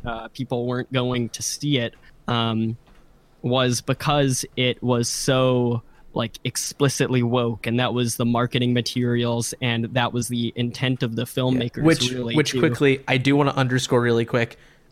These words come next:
Speaker 2: was the intent of the filmmakers. They did that on purpose, and that's why the movie works. Continue.
Speaker 1: Yeah.
Speaker 2: I just wanna
Speaker 1: Yeah,
Speaker 2: really
Speaker 1: yeah.
Speaker 2: underscore that, 'cause there are people who think that they just did that, I don't know, to be fucking provocative. And it is provocative, but it was also the fucking point.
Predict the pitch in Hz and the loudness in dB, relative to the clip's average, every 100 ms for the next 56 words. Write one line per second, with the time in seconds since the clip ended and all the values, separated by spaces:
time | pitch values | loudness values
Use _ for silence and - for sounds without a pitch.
0 | - 117 123 131 131 143 143 139 - 147 | -8 2 4 6 4 4 4 2 2 0
1 | 151 165 147 147 147 180 165 143 110 - | 2 0 2 2 2 2 2 0 -4 -2
2 | 113 123 - - _ _ _ _ _ _ | -2 0 -2 -8 _ _ _ _ _ _
3 | 127 120 110 120 117 135 135 147 147 - | -2 0 0 -2 2 4 4 4 0 0
4 | 160 - 117 - - _ _ _ 135 123 | 0 2 0 -2 -6 _ _ _ 0 4
5 | 117 123 139 131 127 131 131 131 127 135 | 4 4 4 4 4 6 6 6 6 6
6 | 120 - - - - - - - - - | 4 0 -2 -2 -10 -20 -20 -20 -20 -4
7 | 139 127 127 127 - - - 135 120 - | 0 2 2 0 -2 -10 -4 -2 -2 0
8 | 143 147 156 151 135 147 151 143 135 131 | 4 6 6 6 6 6 6 4 4 4
9 | 135 123 123 127 131 131 131 135 135 139 | 4 4 4 4 4 4 4 4 4 2
10 | 139 131 127 127 123 127 131 123 120 117 | 4 4 2 2 0 2 2 2 0 0
11 | - 120 123 127 120 117 113 120 117 120 | 0 2 0 2 0 0 0 -2 -2 -4
12 | 127 117 - 113 104 - 143 156 160 - | -4 -6 -2 -2 -2 0 4 4 2 -8
13 | - - - 190 190 247 - 160 127 127 | -20 -20 -6 -2 2 2 2 4 4 4
14 | 143 139 139 139 135 165 165 131 - 143 | 4 4 4 4 4 2 2 -2 0 -2
15 | - 117 117 123 107 | -2 -4 -4 -6 -6